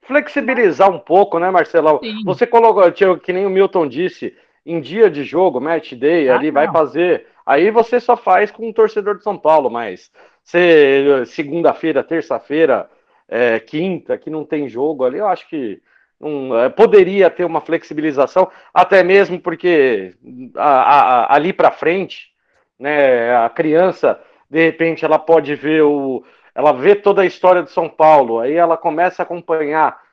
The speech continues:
Speaker 1: o time dela começa a ir mal, ela começa a crescer, vê o São Paulo ganhando, e a,
Speaker 2: Ela
Speaker 1: a
Speaker 2: tem que
Speaker 1: memória
Speaker 2: frequentar o estádio, assim, a pessoa é do In-, é de, é de São Paulo, mas mora, torce pra um time de Porto Alegre. Quando o São Paulo jogar aqui em São Paulo, ela vai no jogo, né?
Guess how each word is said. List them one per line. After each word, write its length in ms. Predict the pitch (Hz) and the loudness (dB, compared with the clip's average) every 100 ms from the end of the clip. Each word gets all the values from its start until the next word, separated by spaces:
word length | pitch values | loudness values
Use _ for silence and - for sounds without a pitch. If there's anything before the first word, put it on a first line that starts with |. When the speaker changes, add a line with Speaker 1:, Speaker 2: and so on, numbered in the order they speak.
| _ | _
Speaker 1:
o 100 | 151 | -14
time 320 | - 190 175 | -10 -8 -2
dela 240 | 175 180 | 2 2
começa 380 | 175 175 175 - | 2 -4 -4 -4
a 40 | 165 | -4
ir 60 | 156 | 0
mal, 320 | 160 165 143 | 4 4 4
ela 160 | 151 170 | 2 2
começa 400 | 170 165 170 165 | -2 -4 -6 -8
a 20 | |
crescer, 520 | 165 143 - 180 - _ _ | -6 -6 -4 -4 -4 _ _
vê 160 | 131 | 2
o 80 | 202 | 2
São 200 | 202 180 | 2 -2
Paulo 280 | - 170 175 | 2 2 4
ganhando, 640 | 147 151 151 196 185 135 - _ _ - | 0 -4 -2 -2 0 -2 -4 _ _ -12
e 560 | 165 175 170 165 165 156 _ _ 147 190 170 | -6 -2 0 0 0 -4 _ _ -6 -4 0
a, 60 | |
Speaker 2:
Ela 180 | 156 151 | 2 4
Speaker 1:
a 60 | 151 | 4
Speaker 2:
tem 40 | 175 | 2
que 140 | 196 | 2
Speaker 1:
memória 380 | 175 190 226 262 | 0 2 4 2
Speaker 2:
frequentar 180 | 254 277 | 0 -4
o 20 | |
estádio, 540 | - - 196 262 202 | -10 -6 -2 -2 -4
assim, 200 | 165 220 202 | -8 -6 -4
a 60 | |
pessoa 280 | 196 - 226 | -4 -2 -2
é 40 | |
do 180 | 226 247 | -2 -2
In-, 200 | 233 220 | -4 -4
é 120 | 180 | -6
de, 460 | 190 214 196 156 139 | -6 -4 -6 -6 -8
é 100 | 151 170 | -10 -12
de 100 | - | -12
São 200 | 226 214 | -12 -10
Paulo, 340 | 214 180 151 139 | -4 -2 -2 -4
mas 320 | 147 156 151 | -8 -10 -10
mora, 480 | 156 175 202 - - 208 | -6 -6 -6 -8 -16 -10
torce 260 | 202 202 - | -6 -6 -8
pra 100 | 226 | -12
um 40 | |
time 220 | 214 214 214 | -10 -10 -10
de 120 | 208 | -10
Porto 300 | 214 208 214 | -8 -6 -6
Alegre. 500 | 196 185 147 123 - | -4 -4 -4 -8 -16
Quando 260 | - 370 359 | -16 -10 -8
o 40 | |
São 160 | 233 254 | -8 -6
Paulo 200 | 220 208 | -4 -2
jogar 300 | 190 190 185 | -4 -4 -4
aqui 160 | 175 190 | -6 -12
em 60 | |
São 220 | 180 185 175 | -14 -14 -12
Paulo, 340 | 202 330 320 | -10 -8 -8
ela 180 | 294 359 | -10 -12
vai 120 | 466 | -16
no 160 | 480 415 | -14 -12
jogo, 440 | 262 302 302 170 139 | -8 -8 -10 -14 -16
né? 280 | 202 240 | -16 -18